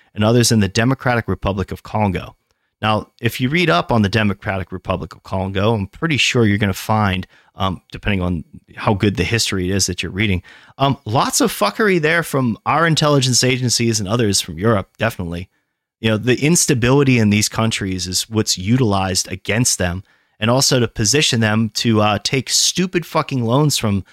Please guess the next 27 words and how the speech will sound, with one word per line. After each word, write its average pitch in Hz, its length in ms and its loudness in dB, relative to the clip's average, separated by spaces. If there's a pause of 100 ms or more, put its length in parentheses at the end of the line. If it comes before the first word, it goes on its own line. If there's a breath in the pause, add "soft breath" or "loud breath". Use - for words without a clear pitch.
(240 soft breath)
uh, 104 360 2 (260)
uh, 104 220 -2
institutions 131 720 2
like 101 140 0
the 107 120 -2
I 123 200 0
M 107 140 4
F 139 220 0
as 92 160 -2
well, 101 320 0
right? 110 320 -4 (420)
That, 117 280 -4
that 113 240 0
their 117 240 2
natural 120 440 2
resources 117 720 2
and 101 80 2
everything, 117 460 2
their 95 80 0
currency 120 600 2
is 101 100 2
all 104 200 2
robbed 104 380 0
from 113 220 -2
them 110 180 -2
for 92 200 -8 (120)
generations. 110 920 -2